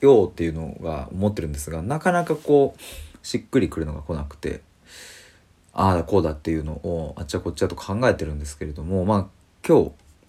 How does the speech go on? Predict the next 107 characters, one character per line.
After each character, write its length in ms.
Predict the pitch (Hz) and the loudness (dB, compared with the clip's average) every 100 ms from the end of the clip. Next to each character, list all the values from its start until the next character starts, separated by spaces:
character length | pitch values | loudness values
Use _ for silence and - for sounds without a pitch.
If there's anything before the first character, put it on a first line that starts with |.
| _ | _
そ 140 | - | -4
の 100 | 104 | 0
ノ 220 | 104 113 76 | 2 2 0
ー 20 | |
ト 120 | 78 | -4
を、 160 | 71 71 _ _ _ | -8 -10 _ _ _
あ 200 | 87 85 | -2 2
あ、 60 | 85 | 2
そ 120 | 101 | 4
れ 220 | 104 104 | 6 6
に 140 | 101 101 | 4 2
つ 100 | 123 | 2
い 80 | 101 | 2
て 80 | |
ノ 140 | 95 139 | 2 0
ー 40 | |
ト 100 | - | 0
を 60 | - | 2
書 120 | 135 | 4
い 40 | |
た 100 | 135 80 | 4 2
ん 20 | |
で 60 | |
す 100 | 71 | -4
ね。 160 | 85 - - | -8 -8 -2
ま 60 | |
あ、 20 | |
厳 160 | 87 139 | 2 4
密 160 | 165 160 | 2 0
に 60 | |
言 80 | 165 | -2
う 20 | |
と 80 | - | -2
こ 100 | - | 0
の 120 | 104 | -2
放 200 | 101 110 | 2 2
送 240 | 107 123 104 | 4 4 6
が、 220 | 104 - - - | 4 4 -12 -10
え 120 | - 87 | -4 0
ー、 20 | |
公 160 | 110 | 2
開 180 | 101 104 | 4 2
さ 100 | 101 | 2
れ 200 | 98 101 | 2 2
て 100 | 98 | 2
い 40 | 107 | 2
る 60 | |
の 120 | 98 | 0
が 120 | 80 78 | -2 -4
一 160 | 73 | -4
月 240 | 90 85 90 | -6 -2 0
八 160 | 92 | 0
日 120 | - | 0
の 120 | 90 90 | 0 0
朝 200 | 92 78 | -2 -2
九 120 | 98 | -2
時 120 | 87 | -2
な 80 | 78 | -4
の 120 | 76 | -4
で、 280 | 80 - 80 | -4 -4 -4
え 20 | |
ー、 60 | 76 | 0
前 140 | 104 | 2
日 340 | 113 104 110 | 0 2 2
で 80 | 107 | 2
す 100 | 101 | 0
ね。 160 | 85 80 - - - - | -4 -6 -10 -18 -14 -6
え 80 | 85 | -6
っ 40 | - | -6
と、 120 | 85 | -4
ち 80 | 104 | 2
ょ 20 | |
っ 20 | |
と 60 | 95 | 6
概 140 | 107 | 6
要 40 | |
欄 120 | 113 87 | 6 2
に 80 | |
貼 100 | 82 | -2
っ 20 | 85 | -8
て、 460 | - - 87 85 - _ _ - | -6 0 0 0 -8 _ _ -4
え 160 | 95 87 | 0 0
ー、 20 | |
お 60 | |
き 100 | 82 | 0
ま 140 | 98 101 | 2 2
す 160 | - | 0
の 160 | 78 73 | -6 -6
で、 100 | 73 | -4
読 180 | 82 85 | -4 -4
ん 60 | |
で 80 | 78 | -4
み 100 | 80 | -4
て 120 | - | -2
い 80 | - | -2
た 80 | - | 0
だ 80 | 90 | -2
き 40 | |
た 120 | 117 | 0
い 20 | 107 | 0
ん 40 | |
で 40 | 80 | 0
す 120 | - | -4
け 80 | 85 | -4
れ 80 | |
ど 80 | 80 | 2
も、 240 | 113 123 | 4 4